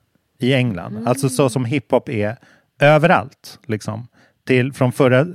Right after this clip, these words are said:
Speaker 1: förra veckans Super Bowl mellanakt med Dre och grabbarna till så här, äh, svensk gangsta-rap och hiphop. Som, den blir
Speaker 2: Mm.
Speaker 1: liksom den största genren överallt, för att den är,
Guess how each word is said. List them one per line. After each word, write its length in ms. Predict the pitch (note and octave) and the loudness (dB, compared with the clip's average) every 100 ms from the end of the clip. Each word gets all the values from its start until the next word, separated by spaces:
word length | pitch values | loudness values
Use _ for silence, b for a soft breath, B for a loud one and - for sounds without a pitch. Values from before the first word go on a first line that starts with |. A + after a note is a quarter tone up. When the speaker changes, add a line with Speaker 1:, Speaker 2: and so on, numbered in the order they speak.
| - | -2
Speaker 1:
förra 200 | D3+ C3+ | 2 4
veckans 640 | C3 B2 B2 A#2 A2 - B B B B B B B _ | 4 2 0 -2 -4 -12 B B B B B B B _
Super 460 | - D3+ C3 C3 | -2 2 2 0
Bowl 360 | A2+ B2 A#2+ A2+ | 4 4 4 2
mellanakt 920 | B2 A#2 A#2 C#3 C3 - - - - | 2 2 2 0 -2 -6 -20 -18 -10
med 420 | C3+ A#2+ A#2 A2 | -4 0 0 0
Dre 340 | G#2 B2+ B2 B2 | 0 2 4 2
och 80 | A#2 | 2
grabbarna 500 | B2+ G#2+ A2 A2 A2 | 2 2 0 -2 -4
till 380 | B2 G#2+ G#2+ | -2 -2 -2
så 140 | G#2+ A2 | -4 -2
här, 440 | G2 F#2+ F#2 G2 | 0 0 -2 -2
äh, 60 | C#3 - _ - | -8 -16 _ -18
svensk 480 | - A#2+ G#2+ G2+ - | -2 0 0 -2 -2
gangsta-rap 760 | A#2+ G#2 - A2 A2 F#2+ - A2+ | 0 0 0 2 2 0 -4 -4
och 160 | G#2 | -2
hiphop. 480 | G#2 G2+ - F#2+ - - | -4 -6 -6 -8 -8 -8
Som, 340 | - G#2 C3 C#3+ D3 E3 D3 | -6 -4 -8 -10 -12 -12 -4
den 160 | B2 C3 | -2 2
blir 140 | C#3 C3+ | 4 4
Speaker 2:
Mm. 60 | |
Speaker 1:
liksom 240 | B2+ G2 A2+ | 2 -2 0
den 140 | A2+ | -2
största 380 | - C3+ - A#2 | 0 -2 0 -2
genren 320 | - G#2+ G#2+ | 0 -2 -2
överallt, 540 | A#2 G#2+ A#2+ G#2+ F#2+ - | -2 0 2 0 -2 -4
för 120 | G#2 | -4
att 140 | G2+ | -2
den 140 | A2 G#2 | -4 -2
är, 240 | G2 | -4